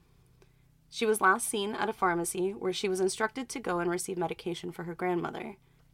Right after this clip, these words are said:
When the pharmacist notified Carmen that the prescription wasn't ready yet, she decided to leave the shop.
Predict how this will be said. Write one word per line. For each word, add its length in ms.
When 140
the 60
pharmacist 480
notified 460
Carmen 360
that 120
the 60
prescription 460
wasn't 220
ready 260
yet, 220
she 160
decided 320
to 80
leave 200
the 80
shop. 360